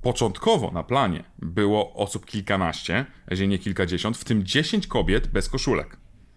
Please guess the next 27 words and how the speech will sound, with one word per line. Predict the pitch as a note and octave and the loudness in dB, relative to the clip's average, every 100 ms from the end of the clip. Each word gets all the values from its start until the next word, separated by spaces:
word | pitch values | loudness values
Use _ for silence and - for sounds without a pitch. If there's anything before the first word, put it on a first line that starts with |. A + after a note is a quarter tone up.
| - - - - - - - - - - | -20 -20 -20 -20 -20 -20 -20 -20 -10 0
I | |
nasza | C3+ D#3+ F#3 | 4 4 4
pa-, | D3 B2 | 2 0
nasza | C3 B2 B2 | 0 0 0
pani | D3 D3 A#2+ | 2 2 4
główna | A#2+ A#2+ A#2 | 2 2 2
aktorka | G2+ G2+ D#2+ E2 A2+ - - | 2 0 0 0 0 -4 -2
zobaczyła | B2 C3+ C3 A2 E2+ | 2 2 4 4 6
to | - C3+ - | 4 0 -4
i | |
powiedziała, | - F#2 - - | -10 -10 -10 -4
„Kurwa | F#4 F#4+ C3+ F#2 | 2 2 2 2
mać, | A2 A3 A#2 A2 - - - - - | 4 6 4 2 0 -2 -10 -20 -16
w | - - | -8 2
czym | - B2+ | 4 6
ja | C3 | 6
gram?” | D#3+ B3 D#4+ C4+ D3 - - - - | 6 6 8 8 6 2 -14 -20 0
Bo | C#3+ | 4
mamy | D3 D#3+ C3+ | 6 6 6
dziesięć | C#3 G3+ F#3+ | 4 4 4
babek, | A#2+ D3+ C#3 - | 4 4 4 0
cycki | - D3+ - - C#3 C3 | 0 0 0 2 4 4
wiszą, | B2 A#2+ C3 - A#2+ | 2 2 2 4 2
że | A2 | 2
tak | G#2 | 0
się | - | 2
wyrażę. | A#2 A2 G2 F#2+ E3+ | 2 4 2 4 2